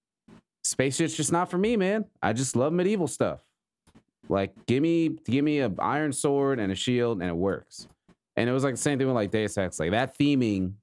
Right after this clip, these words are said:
just works for me. Like, the cyberpunk stuff is, like, I get it. I know the, the cyberpunk, cyber theme cult is crazy, but it just, just doesn't hit for me.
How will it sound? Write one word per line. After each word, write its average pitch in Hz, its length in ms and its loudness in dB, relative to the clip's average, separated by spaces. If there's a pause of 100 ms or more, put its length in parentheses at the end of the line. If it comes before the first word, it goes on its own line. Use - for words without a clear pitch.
(120)
just 92 180 -2
works 92 640 -2
for - 240 -2
me. 85 300 -4 (140)
Like, 85 180 -2
the 98 80 0
cyberpunk 135 760 0
stuff 156 360 0
is, 104 140 0
like, 95 240 0 (640)
I 92 100 0
get 135 320 2
it. 143 260 0
I 90 100 -4
know 101 160 0
the, 95 120 -2 (260)
the 82 140 -2 (220)
cyberpunk, 107 720 -2
cyber 104 440 -2
theme 107 680 -2 (920)
cult 107 420 0
is - 120 -6
crazy, 117 680 -2 (1040)
but 101 460 2
it 92 40 -8
just, 110 260 -4 (500)
just 117 140 -4
doesn't 131 200 0
hit 147 160 -2
for - 140 -6
me. 64 220 -6